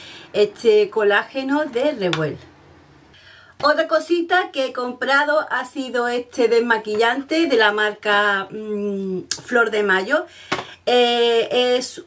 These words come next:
un desmaquillante con camomila, es una manteca limpiadora. Yo ya la he obtenido en otras ocasiones y a mí me ha ido estupendamente. Me ha retirado el maquillaje perfectamente.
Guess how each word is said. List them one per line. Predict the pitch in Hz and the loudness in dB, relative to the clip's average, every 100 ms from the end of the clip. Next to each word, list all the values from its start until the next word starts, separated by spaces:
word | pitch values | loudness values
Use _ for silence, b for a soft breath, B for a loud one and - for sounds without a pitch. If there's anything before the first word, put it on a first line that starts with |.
| _ | _
un | 254 254 | -4 -2
desmaquillante | 240 240 226 240 226 226 233 - 233 | 0 0 -2 -2 0 0 -2 0 0
con | 220 220 | 0 -2
camomila, | 214 202 196 196 240 277 302 | 0 0 0 -4 -2 0 0
es | 277 254 | 0 -4
una | 226 | -4
manteca | 214 214 220 214 196 | -2 -2 -2 -2 -2
limpiadora. | 202 190 196 180 220 269 254 | -4 -4 0 2 2 0 -2
Yo | |
ya | 247 262 | -2 0
la | 254 | 0
he | 247 | 0
obtenido | 240 240 240 233 | -2 -4 -2 -2
en | 233 233 | -2 -2
otras | 233 240 220 | -2 0 0
ocasiones | 214 220 - 240 233 233 | 0 -6 -4 -2 -2 -2
y | |
a | 214 | -2
mí | 220 | 0
me | 214 | 0
ha | |
ido | 214 | 0
estupendamente. | 208 226 214 202 196 185 220 233 247 240 | 0 -4 -4 -4 -2 -2 -2 -2 -4 -2
Me | 208 | -2
ha | 196 196 | -2 -2
retirado | 208 208 202 202 202 - - | -2 0 0 0 -4 -6 2
el | 208 202 | 2 2
maquillaje | 202 185 208 202 208 185 _ | 0 -2 -2 -4 -6 -6 _
perfectamente. | 208 196 - 208 - - 196 208 220 214 226 240 | -4 -4 -6 -10 -10 -4 -2 -2 -4 0 2 2